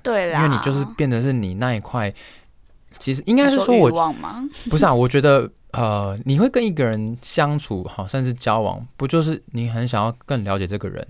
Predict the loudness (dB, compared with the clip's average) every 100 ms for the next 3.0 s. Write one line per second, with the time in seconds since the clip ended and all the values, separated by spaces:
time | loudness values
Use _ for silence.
0 | -10 -8 -8 -4 -2 -2 -2 -4 -4 -8
1 | -8 -8 -10 -12 -10 -10 -10 -12 -18 -20
2 | -2 -2 2 2 2 2 0 -2 -2 -4